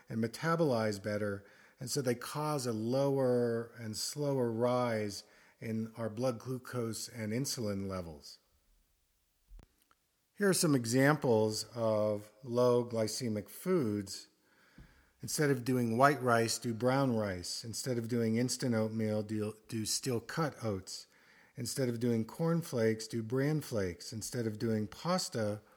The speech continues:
uh, m-, and when I say the white flour pasta,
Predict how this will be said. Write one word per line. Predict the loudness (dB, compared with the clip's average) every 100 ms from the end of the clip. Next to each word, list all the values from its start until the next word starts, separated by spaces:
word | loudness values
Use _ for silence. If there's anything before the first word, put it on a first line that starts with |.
| _ _ _ _ _ _ -10
uh, | -6 -4 -4 -6 -10 -12
m-, | -12 -12 -20 -20 _ -12
and | -8 -4
when | -2
I | -2
say | -2 -2 -2
the | 0
white | 0 0
flour | -2 -2 2 2
pasta, | 0 -4 -4 -4 -8